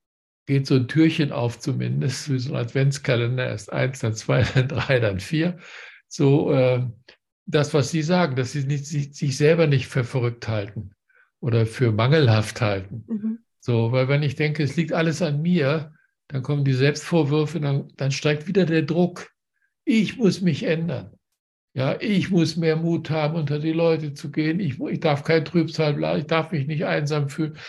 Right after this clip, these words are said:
Speaker 1: Das Leben ist doch positiv, le-, lesen wir doch in jeder Zeitschrift. Ja, man muss positiv denken, aber es klappt oft nicht.
Speaker 2: Mhm.
Speaker 1: Ich hab nichts gegen positiv denken, aber wenn ich schlecht drauf bin, also ich weiß nicht, vielleicht bin ich da komisch gebaut, aber mir hilft das nicht und vielen auch nicht.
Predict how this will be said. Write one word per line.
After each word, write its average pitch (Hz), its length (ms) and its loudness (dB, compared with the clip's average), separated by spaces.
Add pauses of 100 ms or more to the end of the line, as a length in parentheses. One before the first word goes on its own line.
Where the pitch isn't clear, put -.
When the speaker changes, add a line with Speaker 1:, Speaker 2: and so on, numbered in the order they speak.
(220)
Speaker 1:
Das 139 160 2
Leben 156 240 4
ist 151 160 -2
doch 147 160 2
positiv, 147 640 0
le-, 147 300 -2
lesen 151 500 -2
wir 143 80 0
doch 143 200 -2
in 139 100 0
jeder 139 320 -2
Zeitschrift. 156 640 -6 (400)
Ja, 135 160 2
man 135 160 4
muss 135 240 2
positiv 147 640 2
denken, 151 440 0
aber 135 200 0
es 120 140 -6
klappt 185 260 -2
oft - 260 -6
nicht. - 320 -12 (280)
Speaker 2:
Mhm. 220 320 -8 (340)
Speaker 1:
Ich - 60 -2
hab - 160 -2
nichts 117 180 0
gegen 117 280 0
positiv 117 520 2
denken, 160 420 2
aber 117 280 -2
wenn 131 120 -4
ich 120 160 -6
schlecht - 360 -4
drauf 131 280 0
bin, 139 360 0 (1160)
also 120 180 -4
ich 98 120 -4
weiß 123 160 2
nicht, 113 280 -4
vielleicht 123 260 -2
bin 131 120 -2
ich 117 120 -2
da 123 120 0
komisch 123 380 -2
gebaut, 127 420 0
aber 117 220 0
mir 123 160 0
hilft 127 300 -2
das 117 180 -4
nicht 139 180 0
und 131 120 -2
vielen 165 280 -2
auch 180 260 -2
nicht. - 280 -12